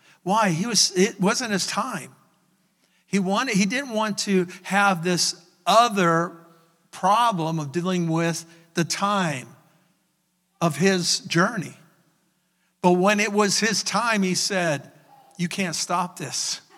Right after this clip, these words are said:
You can't, you, if I sat there and told everybody, "Silencio, be quiet, everybody be quiet. Do not say this anymore."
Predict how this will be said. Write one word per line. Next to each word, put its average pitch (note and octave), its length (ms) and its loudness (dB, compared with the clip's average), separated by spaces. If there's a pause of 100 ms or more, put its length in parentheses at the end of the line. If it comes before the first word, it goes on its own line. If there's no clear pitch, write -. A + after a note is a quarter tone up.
(520)
You G3+ 120 0
can't, F#3 360 -2 (240)
you, F#3 180 2 (280)
if E3+ 160 -2
I A#3 220 8
sat A3+ 320 -2
there G#3 160 0
and F3+ 100 -2
told F#3 240 0
everybody, E3+ 600 -2 (580)
"Silencio, G3+ 840 0 (1300)
be G#3+ 100 0
quiet, G#3+ 380 4
everybody A3 420 0
be F#3 120 0
quiet. F3+ 480 0 (760)
Do G#3+ 140 0
not A3 260 4
say A3 260 -2
this F3+ 220 -4
anymore." G3+ 580 -4